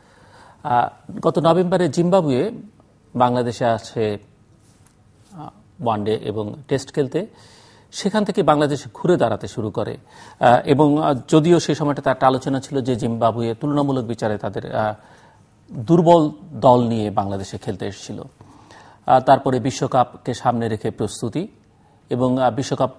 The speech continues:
খেলতে অস্ট্রেলিয়া, নিউজিল্যান্ডে গিয়ে যে প্রস্তুতি ম্যাচ খেলেছে, সেখানেও বাংলাদেশ খানিকটা ব্যর্থতার পরিচয় দিয়েছে এবং সেই ব্যর্থতা আবার শঙ্কিত করে তুলেছিল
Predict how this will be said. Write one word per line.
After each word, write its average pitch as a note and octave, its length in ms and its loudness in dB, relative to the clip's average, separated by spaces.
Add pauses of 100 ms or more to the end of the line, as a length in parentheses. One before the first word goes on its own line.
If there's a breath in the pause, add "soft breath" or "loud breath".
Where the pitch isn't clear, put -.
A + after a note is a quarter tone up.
খেলতে B2+ 280 -4
অস্ট্রেলিয়া, B2+ 480 0
নিউজিল্যান্ডে A2+ 480 -4
গিয়ে A#2 300 -2 (220)
যে A2 120 -6
প্রস্তুতি C3+ 400 -4
ম্যাচ A#2+ 220 -8
খেলেছে, A#2 340 -8 (300 soft breath)
সেখানেও D#3+ 500 -4
বাংলাদেশ G#2 400 0
খানিকটা G#2+ 380 -6
ব্যর্থতার G2+ 400 -6
পরিচয় G2+ 320 -6
দিয়েছে F3 220 -6
এবং G#3+ 140 -4 (240 loud breath)
সেই F#3+ 240 2
ব্যর্থতা F3 360 6
আবার D#3 260 6
শঙ্কিত C#3+ 360 -4
করে A#2 200 -4
তুলেছিল A#2 480 -4